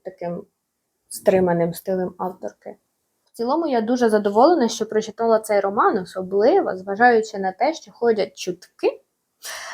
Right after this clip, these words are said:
буцімто за ним хочуть зняти дораму.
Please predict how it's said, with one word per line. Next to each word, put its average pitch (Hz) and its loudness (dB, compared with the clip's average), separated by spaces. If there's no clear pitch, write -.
буцімто 226 4
за 202 2
ним 277 4
хочуть 240 0
зняти 202 -2
дораму. 175 -2